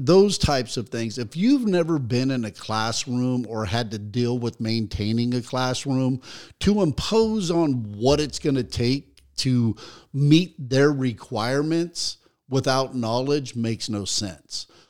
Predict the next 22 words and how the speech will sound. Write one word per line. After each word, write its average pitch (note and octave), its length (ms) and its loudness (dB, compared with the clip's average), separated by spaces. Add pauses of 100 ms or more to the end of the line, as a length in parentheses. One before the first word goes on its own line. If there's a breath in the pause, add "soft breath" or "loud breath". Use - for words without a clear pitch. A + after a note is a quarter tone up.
(140 soft breath)
The C#3 120 6
wrong D#3+ 440 4
people C3+ 380 -2
were A#2+ 180 -2
making A2 480 -4
the G2+ 80 -8
decisions. F#2 800 -10
The A#2+ 100 -2
ones C3 360 2
that C3 140 2
should D#3+ 220 2
have D3+ 120 0
been C#3+ 200 4
making B2+ 380 0
the A#2 100 -2
decisions B2 800 -2 (260 loud breath)
weren't D#3+ 320 4
the F#3+ 80 2
ones D#3 420 0
that C3 200 0
were B2+ 180 -4
sitting D3 600 2